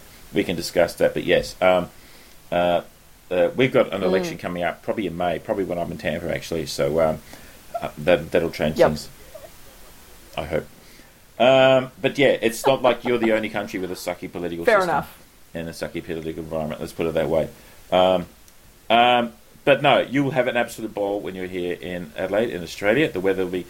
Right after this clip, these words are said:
Speaker 1: it, it's gonna be very dry.
Speaker 2: Okay.
Speaker 1: The country's, we have very
Speaker 2: Gotcha.
Speaker 1: little rain this summer, so everything's very, very dry. My front lawn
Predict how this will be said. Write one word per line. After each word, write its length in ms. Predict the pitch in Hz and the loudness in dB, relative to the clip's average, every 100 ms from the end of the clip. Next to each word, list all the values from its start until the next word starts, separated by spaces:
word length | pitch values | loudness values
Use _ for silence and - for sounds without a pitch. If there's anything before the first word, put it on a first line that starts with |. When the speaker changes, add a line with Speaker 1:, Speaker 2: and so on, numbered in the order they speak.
| - - - | -16 -16 -10
Speaker 1:
it, 180 | 101 | -8
it's 200 | 92 101 | -6 -4
gonna 180 | - 135 | 0 0
be 80 | 139 | 2
very 200 | 117 113 | 2 0
dry. 440 | 95 98 92 123 | 0 2 4 4
Speaker 2:
Okay. 120 | 180 185 | 2 -2
Speaker 1:
The 100 | 104 | -6
country's, 420 | 120 113 110 78 | -4 -4 -6 -12
we 200 | - 110 | -12 -8
have 160 | 101 | -8
very 400 | 87 87 87 117 | -10 -8 -2 0
Speaker 2:
Gotcha. 80 | 104 | 0
Speaker 1:
little 160 | 95 87 | -4 -4
rain 240 | 90 90 | -4 -4
this 120 | 85 - | -8 -8
summer, 340 | 82 85 107 | -6 -4 -4
so 180 | - 87 - | -4 -6 0
everything's 380 | 104 98 92 82 | 0 0 -4 -6
very, 300 | 87 90 85 | -4 -2 -2
very 180 | 85 82 | -4 -6
dry. 460 | 85 82 87 131 - | -2 0 2 0 -2
My 140 | 90 87 | -4 -4
front 360 | - 90 80 | 0 -2 0
lawn 300 | 92 90 87 | -4 -4 -4